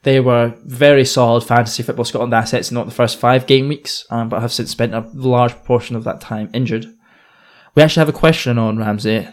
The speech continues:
um, so I guess we'll circle back to him later. The same front four that's been working so successfully for them recently, I think it's the same front four as the Saint Mirren and the Livingston fixture. Uh, it was, uh,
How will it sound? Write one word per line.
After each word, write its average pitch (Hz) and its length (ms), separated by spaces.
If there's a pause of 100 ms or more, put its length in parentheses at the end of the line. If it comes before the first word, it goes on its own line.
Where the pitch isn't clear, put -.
(120)
um, 110 180
so 113 140
I 117 80
guess 117 160
we'll 117 100
circle 117 320
back 107 200
to - 60
him 113 180
later. 113 500 (1400)
The 151 80
same 175 280
front 170 260
four 170 240
that's 170 160
been 156 140
working 147 340
so 147 200
successfully 143 520
for 147 100
them 139 80
recently, 151 260
I 131 40
think 135 140
it's 117 80
the 127 80
same 131 160
front 123 220
four 123 220
as 120 140
the 117 100
Saint 120 260
Mirren 123 340
and 120 220
the 117 80
Livingston 123 420
fixture. 139 600
Uh, 117 60
it 104 180
was, 113 280
uh, 107 400